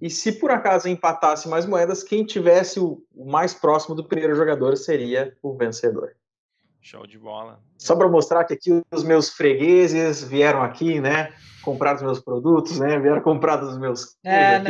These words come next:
Speaker 1: aqui.
Speaker 3: não, me boicotaram, me
Speaker 1: Agora,
Speaker 3: boicotaram,
Speaker 1: uma partida
Speaker 3: me boicotaram.
Speaker 1: gravada, eu ganhei. Dos dois ao mesmo tempo.
Speaker 3: Me boicotaram o jogo todo.
Speaker 2: Eu vou
Speaker 3: Tanto as
Speaker 2: trans-,
Speaker 3: minhas,
Speaker 2: eu vou,
Speaker 3: minhas
Speaker 2: vou
Speaker 3: vaquinhas, as minhas galinhas.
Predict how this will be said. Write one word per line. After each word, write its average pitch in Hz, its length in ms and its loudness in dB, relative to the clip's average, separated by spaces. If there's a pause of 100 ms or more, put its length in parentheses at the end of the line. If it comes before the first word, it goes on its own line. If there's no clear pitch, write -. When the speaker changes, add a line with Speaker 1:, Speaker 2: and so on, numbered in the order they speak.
Speaker 1:
aqui. 185 240 4
Speaker 3:
não, 180 80 -10
me 185 100 -8
boicotaram, 180 880 0
me 165 140 -6
Speaker 1:
Agora, 165 380 2
Speaker 3:
boicotaram, 175 240 -2
Speaker 1:
uma 175 60 -2
partida 170 340 -2
Speaker 3:
me 156 40 4
boicotaram. 151 300 0
Speaker 1:
gravada, 165 300 0
eu 170 80 0
ganhei. 147 640 -2 (200)
Dos 175 240 2
dois 190 280 2
ao 156 80 -2
mesmo 143 260 -10
tempo. 127 340 -2
Speaker 3:
Me 143 180 -18
boicotaram 185 680 0
o 170 80 -12
jogo 196 300 -10
todo. 156 680 -6 (120)
Speaker 2:
Eu 104 100 -12
vou 185 160 -6
Speaker 3:
Tanto - 100 -10
as 180 60 0
Speaker 2:
trans-, 170 100 -4
Speaker 3:
minhas, 175 220 2
Speaker 2:
eu 127 60 -10
vou, 110 260 -8
Speaker 3:
minhas 156 160 0
Speaker 2:
vou 123 120 -8
Speaker 3:
vaquinhas, 170 920 -6
as 139 200 -8
minhas 143 580 -8
galinhas. 156 640 -4